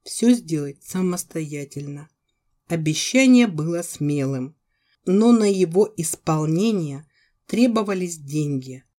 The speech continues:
а их не имелось. И где теперь брать,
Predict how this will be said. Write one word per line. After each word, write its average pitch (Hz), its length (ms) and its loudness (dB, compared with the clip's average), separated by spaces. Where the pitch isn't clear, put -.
а 170 120 -2
их 165 440 -6
не 170 360 -2
имелось. 143 560 -4
И 190 120 0
где 190 300 2
теперь 190 340 -4
брать, 214 580 -2